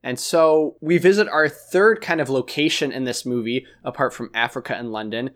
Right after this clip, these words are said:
We have South Korea. And I'll be honest, Caleb, are they putting this in to tailor to the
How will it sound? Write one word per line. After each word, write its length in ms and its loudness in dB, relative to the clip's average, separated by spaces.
We 160 -2
have 300 2
South 460 0
Korea. 560 -4
And 120 -6
I'll 100 0
be 140 2
honest, 260 2
Caleb, 420 0
are 140 -4
they 220 0
putting 460 -6
this 200 -2
in 300 0
to 640 -2
tailor 500 2
to 220 -2
the 600 -2